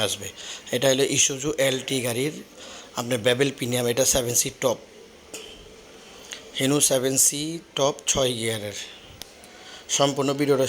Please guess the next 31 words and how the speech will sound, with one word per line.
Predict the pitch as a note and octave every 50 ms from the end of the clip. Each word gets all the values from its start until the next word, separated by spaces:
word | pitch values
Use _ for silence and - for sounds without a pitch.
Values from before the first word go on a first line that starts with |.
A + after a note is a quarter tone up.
| -
শেষ | C#3+ B2+ - -
পর্যন্ত | C3 B2+ B2 A#2
আমাদের, | A#2+ A#2 A#2+ B2 A#2+
আমাদের | A#2+ A#2+ A#2 C3+ B2+ -
পাশে | D3 C#3 C3 - C3+ B2
থাকবেন, | C3+ A#2+ C3 B2 A#2+ B2+
বিজ্ঞাপন | B2+ A#2+ C3+ A#2+ B2 A#2+ A2 -
সহ | - B2 A2+ A2 A#2+
দেখবেন। | A#2 G#2+ G#2+ G#2 - - - - - - - - - - - - - - - - - - - - - - - - - - - - - - - - C3
অরিজিনাল | A#2+ A#2 C3 B2+ B2+ C3+ C3+ - -
সেভেন | C#3 B2 A#2+ B2 A#2+ -
সিট | - - C#3+ D#3 D3+ - - - -
টপ, | A#2+ G#2 - - - - - - - -
একুশ | - - C3 B2 A2+ -
দাঁত, | A2 F2+ - - - - - -
ক্লাস | - C3 C3 B2+ - -
প্লেট | - C3+ C3 B2+ B2+ C3+
দশ | B2 A#2+ A2 - -
দাঁত। | - - - - - - - - - - - - - - - - - - - - - - - - - - - - - - - - - - B2+
এটা | A#2+ - C#3 C#3 - -
সেভেন | C#3+ C3+ B2 C3+ C3+ C3
সি, | - - C#3+ D3 D3 D3 D3+ D#3 - - -
এটা | B2+ A#2 C3+ C3+ C3+ -
টপ | C3 B2+ - -
সাত | - C3 C3 B2+ B2
গিয়ারের | B2+ B2+ C3+ C#3 D3 D#3+ G3 - - - - - - - - - -
চব্বিশ | D#3+ D#3 D#3+ C3+ C#3+ C3 B2
দাঁতের, | B2+ A#2+ - A#2+ A2 A2 - - - -
ক্লাস | - C3 C3 B2+ - -
প্লেটের | B2+ B2+ C3 C3 B2
জায়গা | B2+ B2 B2